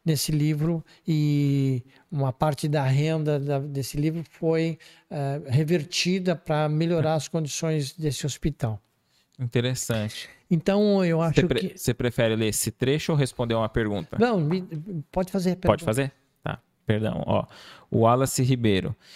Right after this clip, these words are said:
Speaker 2: "Tive um relacionamento de aproximadamente dois anos com uma pessoa. E no decorrer do período, recebi alertas como, 'Você pisou onde não deveria pisar.' Hoje, mesmo depois de mais de um ano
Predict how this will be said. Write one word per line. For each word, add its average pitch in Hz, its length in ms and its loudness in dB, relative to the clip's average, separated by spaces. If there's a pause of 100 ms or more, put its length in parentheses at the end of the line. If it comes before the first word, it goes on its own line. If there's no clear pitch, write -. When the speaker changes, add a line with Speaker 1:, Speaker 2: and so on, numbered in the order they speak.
(200)
Speaker 2:
"Tive 139 320 4
um 143 60 4
relacionamento 120 920 2
de 117 100 2
aproximadamente 113 840 0
dois 123 320 2
anos 120 240 0
com - 120 -4
uma 117 140 2
pessoa. 101 580 2 (520)
E 120 80 2
no 123 120 2
decorrer 127 520 4
do 135 100 2
período, 113 640 2 (280)
recebi 117 520 2
alertas 117 540 2
como, 101 500 0 (400)
'Você 113 300 2
pisou 123 400 4
onde 135 180 0
não 127 160 0
deveria 127 480 4
pisar.' 113 640 0 (460)
Hoje, 127 360 4
mesmo 123 460 2
depois 113 600 0
de 110 260 0
mais 120 360 0
de 117 160 0
um 131 160 0
ano 123 420 0